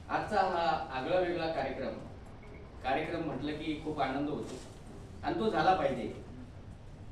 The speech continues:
परंतु हा कार्यक्रम घडवून आणण्यासाठी ज्यांनी काही विशेष प्रयत्न केलेले असतात,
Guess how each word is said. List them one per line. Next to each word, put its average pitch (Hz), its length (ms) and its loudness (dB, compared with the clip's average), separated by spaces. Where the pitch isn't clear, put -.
परंतु 196 260 2
हा 185 140 6
कार्यक्रम 180 440 2
घडवून 170 300 0
आणण्यासाठी 143 760 0
ज्यांनी 165 260 2
काही 175 160 2
विशेष 156 380 0
प्रयत्न 147 340 -2
केलेले 123 380 -4
असतात, 123 380 -4